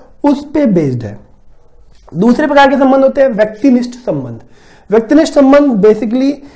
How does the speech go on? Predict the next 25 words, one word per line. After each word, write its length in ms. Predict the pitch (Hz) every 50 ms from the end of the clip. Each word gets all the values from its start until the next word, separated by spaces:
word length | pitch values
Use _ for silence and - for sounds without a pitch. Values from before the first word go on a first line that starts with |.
| - _ _ - - _ _ -
सेवार्थी 560 | - 220 226 233 226 233 233 - 277 277 285 277
की 420 | 285 - - 262 262 269 269 262
भावनाओं 680 | 202 151 123 - - 190 196 208 214 220 240 269 269
पर 140 | 214 240 202
आधारित 360 | 175 147 127 139 131 127 -
होते 220 | 131 117 - - 110
हैं। 180 | 110 - - - -
अब 100 | 135 147
जैसे 200 | 165 180 190 196
कई 120 | 202 208
बार 120 | 208 208 196
होता 120 | 185 214
है 60 | 208
कि 60 | 208
आप 100 | 202 196
जाते 220 | 175 196 196 190 208
हैं 60 | 196
तो 60 | 190
कोई 160 | 185 202 185
डॉक्टर 220 | 175 170 170 - 185
बहुत 180 | 160 170 180
अच्छा 300 | - 156 - - - -
लगता 280 | 156 147 147 147 - 143
है 80 | 135 123
आपको, 240 | 120 123 - -